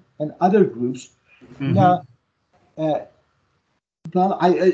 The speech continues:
Speaker 1: I assume it is possible to do all this. Uh, so we basically followed, uh, the scattering data set used by quantum, by physicists, by, uh,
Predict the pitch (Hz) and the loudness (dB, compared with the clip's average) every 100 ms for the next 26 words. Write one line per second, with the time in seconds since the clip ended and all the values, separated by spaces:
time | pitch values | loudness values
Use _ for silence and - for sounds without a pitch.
0 | - 190 202 - 285 247 226 - - 240 | 2 2 2 -2 -4 -2 -2 -4 -8 -2
1 | 262 254 226 214 202 208 190 190 190 - | -2 -2 -2 -2 -2 0 2 2 0 -6
2 | _ _ 131 113 196 254 254 190 156 123 | _ _ -14 -8 -4 -2 2 2 2 0
3 | 117 196 - - _ _ _ _ _ _ | -2 -4 -6 -18 _ _ _ _ _ _
4 | 151 147 143 - - _ _ _ _ - | -4 0 0 0 -10 _ _ _ _ -8
5 | - 165 160 202 151 214 247 247 - 214 | -4 -4 -4 -6 2 2 2 -2 -8 -10
6 | - 208 208 208 202 185 185 175 147 160 | -6 -2 2 2 4 2 0 -2 -4 -8
7 | - 208 196 196 185 180 180 196 185 - | -4 0 0 0 -2 -2 -2 -2 -4 -4
8 | 170 170 _ _ _ - 139 156 208 202 | -6 -6 _ _ _ -20 -12 -6 -2 0
9 | 202 175 - 160 160 160 160 160 _ _ | -2 -4 -4 2 4 4 2 0 _ _
10 | _ _ - 214 202 196 - 151 175 180 | _ _ -6 -4 -2 -4 -6 0 2 4
11 | 165 147 - 254 269 196 - 131 - - | 0 -6 -10 -6 -2 -2 -4 -8 -8 0
12 | 156 156 160 - _ _ _ 147 | 2 2 0 -6 _ _ _ -8